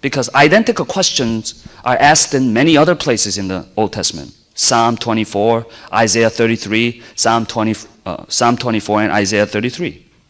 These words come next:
Same question is asked, and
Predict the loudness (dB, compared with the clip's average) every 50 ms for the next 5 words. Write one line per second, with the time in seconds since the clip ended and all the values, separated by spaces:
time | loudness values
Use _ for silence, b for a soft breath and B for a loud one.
0 | _ _ _ _ _ -20 -20 -20 -16 -10 -4 -2 -2 0 0 0 2 4 4 4
1 | 4 2 2 2 2 4 4 4 2 0 -2 B B B B B B 2 2 2
2 | 2 0